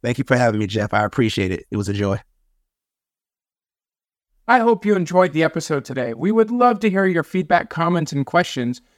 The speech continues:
Speaker 2: You can go to engineering management institute dot org, where you'll find a summary of the key points discussed in the episode, as well as links to any of the resources or websites that we mentioned during the episode.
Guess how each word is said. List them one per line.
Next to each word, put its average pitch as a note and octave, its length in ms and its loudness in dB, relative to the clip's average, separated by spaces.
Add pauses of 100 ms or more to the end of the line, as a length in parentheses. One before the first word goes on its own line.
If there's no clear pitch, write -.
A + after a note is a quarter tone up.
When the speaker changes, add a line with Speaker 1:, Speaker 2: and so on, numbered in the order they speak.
(120)
Speaker 2:
You F#3+ 60 2
can G#3 60 4
go G3+ 120 6
to F3+ 200 0
engineering G3+ 460 2
management E3+ 480 -2
institute E3+ 460 -2
dot D3 220 4
org, F#3+ 320 2
where E3+ 100 0
you'll D3+ 140 0
find D3+ 220 0
a C3 60 0
summary F3 320 0
of D3 60 0
the C3+ 80 0
key A3+ 240 -2
points F#3+ 380 -4
discussed F#3+ 500 -2 (320)
in D3+ 140 -2
the D3+ 120 2
episode, G3 460 2
as D#3 100 -2
well D3+ 160 0
as C#3 140 -2
links E3 180 -2
to E3+ 100 -6
any D#3+ 180 0
of D3+ 40 -2
the C#3+ 80 0
resources D3+ 560 0
or C#3 60 4
websites C#3 500 0
that C3 120 0
we B2+ 80 -4
mentioned B2+ 360 -4
during A#2+ 200 -4
the B2 60 -2
episode. A#2 460 -6